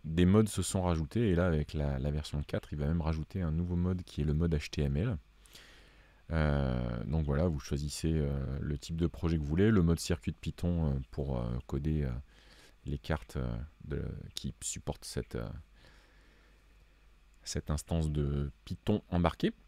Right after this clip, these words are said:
Il y a un mode spécifique pour Raspberry pour gérer notamment la partie G P I O, puis il y a quelques A P I spécifiques. Euh, la partie microbit aussi, qui est sympa, euh, au passage, qui se, s'appuie sur la partie, euh, micro-Python, micro-Python pour, euh, la carte microbit.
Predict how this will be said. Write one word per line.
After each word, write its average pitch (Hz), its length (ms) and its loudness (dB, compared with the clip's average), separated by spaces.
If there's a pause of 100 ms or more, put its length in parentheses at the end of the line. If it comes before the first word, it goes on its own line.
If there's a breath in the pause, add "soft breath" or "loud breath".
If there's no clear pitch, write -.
(360)
Il 87 80 2
y 90 120 4
a 90 80 6
un 87 200 6
mode 87 340 4
spécifique 95 720 -2
pour 82 320 -2
Raspberry 90 440 4
pour 78 240 -4
gérer 78 300 0
notamment 78 380 0
la 76 100 -2
partie 73 260 -6
G 78 120 -2
P 76 120 -4
I 78 100 0
O, 87 80 -2
puis - 120 -12
il - 20 -8
y - 40 -4
a - 20 -10
quelques - 340 -6
A 76 80 2
P 78 140 -4
I 78 100 -2
spécifiques. - 880 -2 (220)
Euh, 82 340 4
la 78 140 4
partie - 260 -2
microbit 95 420 4
aussi, - 240 -2
qui - 120 -10
est - 20 -6
sympa, 76 320 0
euh, 73 300 2 (540 loud breath)
au 76 80 -6
passage, 98 460 0
qui - 140 -12
se, 71 180 -4
s'appuie - 380 -4
sur - 180 -2
la 73 80 0
partie, 80 420 -4
euh, 76 260 0
micro-Python, 80 680 -2 (120)
micro-Python 92 520 -2
pour, 78 220 -6
euh, 71 100 0 (720 loud breath)
la 76 80 0
carte - 240 -8
microbit. 78 400 -2